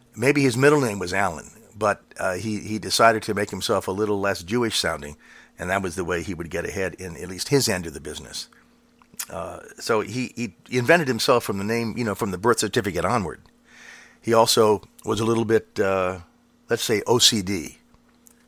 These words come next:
Uh, and there, there are stories about that in here, too,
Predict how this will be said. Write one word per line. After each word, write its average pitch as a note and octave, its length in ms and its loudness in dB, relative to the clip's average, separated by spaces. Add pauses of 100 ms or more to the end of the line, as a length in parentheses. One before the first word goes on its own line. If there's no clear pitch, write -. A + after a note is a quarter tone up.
(200)
Uh, - 240 -14
and G2+ 160 -4
there, G#2 160 0
there G2 140 0
are F#2 40 0
stories F#2+ 380 0
about F2 220 -4
that F#2 220 0
in E2 100 -12
here, F2 220 -12
too, E2+ 320 -8